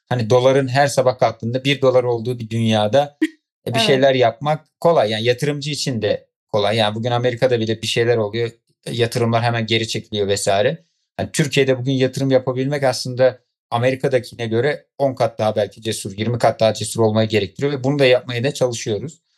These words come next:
Speaker 1: Bu sorunun aslında biraz girift bir cevabı olduğunu düşünüyorum. Yani konjonktürel Türkiye'nin içinde bulduğu işte ekonomik durum, sosyokültürel yapılar vesaire hepsinin bir etkisi var. Diğer yandan hani Türk insanının biraz cesur olduğunu da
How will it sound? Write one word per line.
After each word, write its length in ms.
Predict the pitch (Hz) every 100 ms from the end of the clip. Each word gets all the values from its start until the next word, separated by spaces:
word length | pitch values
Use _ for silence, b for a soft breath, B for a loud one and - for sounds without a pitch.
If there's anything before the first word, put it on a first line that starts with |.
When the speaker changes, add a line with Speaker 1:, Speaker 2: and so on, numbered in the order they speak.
| _ _ _ _ _ -
Speaker 1:
Bu 160 | 151 180
sorunun 360 | - 185 175
aslında 280 | 170 - 160
biraz 240 | 156 151
girift 320 | 165 139 143 131
bir 60 |
cevabı 340 | 123 123 120 131
olduğunu 560 | 120 117 123 127 127 110
düşünüyorum. 500 | 113 113 101 110 110
Yani 200 | 104 -
konjonktürel 540 | 117 113 110 127 113
Türkiye'nin 340 | 123 113 117 113
içinde 320 | - 113 110
bulduğu 300 | 110 113 110
işte 280 | 101 - 107
ekonomik 440 | 113 117 113 113
durum, 220 | 117 113 113
sosyokültürel 760 | - 110 117 - 117 120 117
yapılar 440 | 113 110 117 113 113
vesaire 420 | 113 123 107 127
hepsinin 400 | 131 127 127 110
bir 80 | 104
etkisi 360 | 104 - -
var. 240 | 131 185 - _ _ _ _ _
Diğer 280 | 151 180 175
yandan 380 | 151 156 190 175
hani 220 | 147 131
Türk 200 | 143 147
insanının 420 | 139 147 147 147
biraz 220 | 139 139
cesur 240 | 135 - 143
olduğunu 480 | 127 120 127 120
da 240 | 120 127